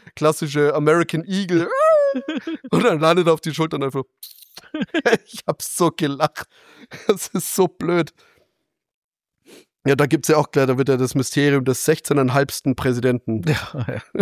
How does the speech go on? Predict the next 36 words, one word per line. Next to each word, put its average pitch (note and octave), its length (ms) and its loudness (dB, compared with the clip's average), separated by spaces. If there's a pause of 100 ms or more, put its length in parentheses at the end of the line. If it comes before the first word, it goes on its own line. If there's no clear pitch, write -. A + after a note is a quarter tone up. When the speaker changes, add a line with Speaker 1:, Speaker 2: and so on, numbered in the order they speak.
Speaker 1:
<laughs> - 80 -20
Das - 140 0 (120)
ist - 80 -4
auch D#3+ 140 -2
so - 340 -2 (120)
geil. F#3+ 260 0 (360)
Speaker 2:
Der, D3+ 100 2
der - 160 -2
ist B2+ 100 -6
so B2 120 0
wahnsinnig. B2 520 0
Speaker 1:
<laughs> - 1300 -2
Wie, G3 340 0 (220)
wie E3+ 100 2
war F3+ 140 4
seine E3 180 2
Idee? D#3+ 320 2
In D3+ 360 -2
was, D#3+ 200 2
in D3 220 0
was D3+ 180 0
hat G#3 100 0
er G#3+ 80 2
sich, D3 300 -6
äh, D3+ 40 -8
ein, B2+ 480 2 (1120)
das C3 160 -6
war D3 120 4
nicht, D3+ 240 -4
es D3+ 160 -2
war C3+ 140 2
nicht, D#3 280 -4
äh, C3+ 360 0 (1160)
ja, C#3 440 2 (440)
in D3 100 -2
irgendwas, F#3 300 0